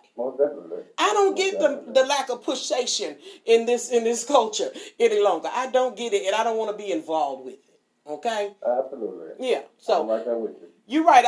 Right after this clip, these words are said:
Speaker 2: and I'm not trying to brag or pop my collar 'cause I do that on a natural basis, on a daily basis anyway.
Speaker 1: <laughs>
Speaker 2: But you're right. I was pushing y'all before y'all were pushable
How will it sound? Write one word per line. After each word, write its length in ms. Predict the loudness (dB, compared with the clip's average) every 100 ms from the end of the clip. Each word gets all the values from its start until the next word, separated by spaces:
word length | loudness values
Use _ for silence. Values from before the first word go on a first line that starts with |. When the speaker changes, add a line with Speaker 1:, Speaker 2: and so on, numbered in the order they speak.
| 6
Speaker 2:
and 120 | 4 4
I'm 100 | 4
not 180 | 2 4
trying 160 | 0
to 40 | 0
brag 300 | 0 0 -2
or 40 | -2
pop 240 | -2 0
my 140 | -2
collar 280 | 0 2 2
'cause 140 | 0 0
I 140 | 0
do 140 | 0 -2
that 140 | 2
on 140 | 2 2
a 60 |
natural 360 | -2 -4 -4 -2
basis, 340 | -2 -2 -6 -6
on 140 | -4
a 80 | 0
daily 300 | 0 0 -6
basis 400 | -8 -8 -8 0
anyway. 300 | 4 4 2
Speaker 1:
<laughs> 440 | 0 0 -4 2
Speaker 2:
But 180 | 2 4
you're 120 | 2
right. 240 | 4 2 2
I 140 | 2
was 140 | 0 -2
pushing 380 | -4 -4 -4 0
y'all 220 | 2 2
before 280 | -2 2 2
y'all 240 | 2 0 -2
were 120 | -4
pushable 680 | -4 -2 -2 2 0 0